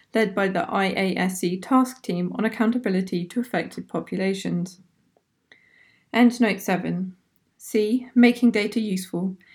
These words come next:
How to improve the evidence base for joint responses to forced displacement.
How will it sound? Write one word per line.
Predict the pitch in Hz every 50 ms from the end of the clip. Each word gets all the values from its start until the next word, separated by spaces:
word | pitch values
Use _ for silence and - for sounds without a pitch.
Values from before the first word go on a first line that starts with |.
| _ _ _ _
How | - 226 240
to | 247 247 277
improve | 277 262 262 240 208 214 202 208
the | - - -
evidence | 202 208 208 - 233 240 233 -
base | - - 180 180 185 185 185 -
for | 220
joint | 202 - 185 190 190 190
responses | 240 226 - - 190 170 170 185 - 185 180 185 185
to | 185 185
forced | - 180 175 185 185 185 -
displacement. | - 190 - - 190 170 170 175 - 170 165 165 - - -